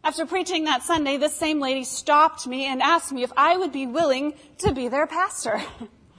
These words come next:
As it turned out, their current pastor wasn't just gone for the week, but very ill and couldn't keep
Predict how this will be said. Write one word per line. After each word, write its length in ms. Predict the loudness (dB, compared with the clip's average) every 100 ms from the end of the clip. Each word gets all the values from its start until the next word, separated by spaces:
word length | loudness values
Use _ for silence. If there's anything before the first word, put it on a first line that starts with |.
| _ -20 _ _ _ -20 -20 -10
As 140 | -6 -4
it 180 | -4
turned 280 | -2 -2 2
out, 240 | 6 6 4
their 120 | -2
current 380 | 0 2 2 0
pastor 400 | 0 0 -2 -2
wasn't 320 | -2 -2 -6
just 260 | -6 -6
gone 340 | -2 0 0 -2
for 120 | -10
the 100 | -12
week, 440 | -6 -4 -6 -10 -20 -20 -18
but 400 | -4 -4 -4 -10 -10
very 400 | -4 -2 -2 -4
ill 460 | -4 -2 -2 -6 -12
and 180 | -14 -14
couldn't 360 | -10 -8 -8 -10
keep 340 | -10 -10 -10